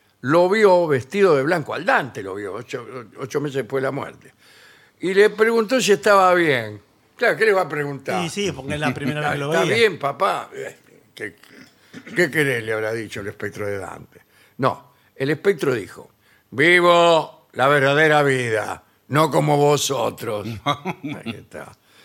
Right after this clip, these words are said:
Speaker 1: Inmediatamente Jacopo le preguntó si había terminado la comedia. El fantasma del Dante respondió que sí. Tomó de la mano a su hijo y lo condujo hasta la habitación en la que solía escribir en vida.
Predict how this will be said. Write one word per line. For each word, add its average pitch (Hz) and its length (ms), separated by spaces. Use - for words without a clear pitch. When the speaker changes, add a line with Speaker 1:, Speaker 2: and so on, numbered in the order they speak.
Speaker 1:
Inmediatamente 165 880
Jacopo 143 540
le 135 100
preguntó 143 680
si - 200
había 196 320
terminado 156 640
la 117 140
comedia. 92 600
El 110 80
fantasma 165 540
del 147 180
Dante 160 280
respondió 127 440
que 120 140
sí. - 320
Tomó 208 360
de 202 120
la 151 120
mano 156 320
a 151 60
su 139 200
hijo 110 460
y 139 80
lo 175 160
condujo 180 580
hasta 151 240
la 147 100
habitación 160 880
en 165 240
la 165 180
que 156 140
solía 170 400
escribir 143 720
en 113 160
vida. 107 440